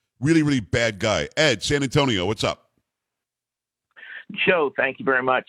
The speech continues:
Speaker 2: I
Speaker 1: You bet.
Speaker 2: love your show, and
Speaker 1: Thank
Speaker 2: it
Speaker 1: you.
Speaker 2: gets better every year I listen to
Speaker 1: Thank
Speaker 2: it.
Speaker 1: you.
Speaker 2: And I'm glad you ended this segment because I think this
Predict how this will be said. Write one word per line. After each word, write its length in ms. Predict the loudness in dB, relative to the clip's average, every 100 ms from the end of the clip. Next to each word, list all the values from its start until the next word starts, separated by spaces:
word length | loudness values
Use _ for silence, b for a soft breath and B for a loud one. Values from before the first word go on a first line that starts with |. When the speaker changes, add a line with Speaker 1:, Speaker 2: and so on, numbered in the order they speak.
| -4
Speaker 2:
I 120 | -2 0
Speaker 1:
You 40 |
bet. 120 | 0
Speaker 2:
love 100 | -2
your 140 | -10 -16 -8
show, 280 | -6 -4 -4
and 40 |
Speaker 1:
Thank 120 | -6
Speaker 2:
it 40 | -6
Speaker 1:
you. 80 | -10
Speaker 2:
gets 100 | _ -8
better 220 | -6 -4
every 180 | -6 -10
year 220 | -10 -10
I 60 | -10
listen 340 | -14 -20 -6
to 60 | 0
Speaker 1:
Thank 180 | 0
Speaker 2:
it. 60 | 0
Speaker 1:
you. 140 | -6 -8 b b
Speaker 2:
And 80 | -2
I'm 120 | -2
glad 260 | -2 -6 -6
you 60 | -10 -20 _
ended 280 | -12 -12 -14 -14
this 160 | -16 _
segment 420 | -4 -2 -6 -14 -12
because 480 | -16 -10 -10 -10 -8
I 140 | -10
think 280 | -10 -14 -10
this 180 | -10